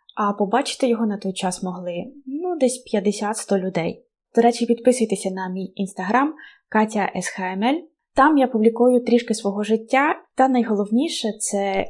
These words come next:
книги, думки, цитати із того, що я читаю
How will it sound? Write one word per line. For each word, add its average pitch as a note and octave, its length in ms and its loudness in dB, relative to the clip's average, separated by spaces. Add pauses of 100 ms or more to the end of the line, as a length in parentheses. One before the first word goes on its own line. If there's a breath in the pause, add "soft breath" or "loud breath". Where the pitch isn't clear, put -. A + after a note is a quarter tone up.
книги, C4+ 380 2
думки, A#3+ 640 2
цитати A3+ 500 0
із G#3 380 -2
того, A3 220 2
що G#3+ 180 -4
я G3 80 0
читаю A3+ 600 2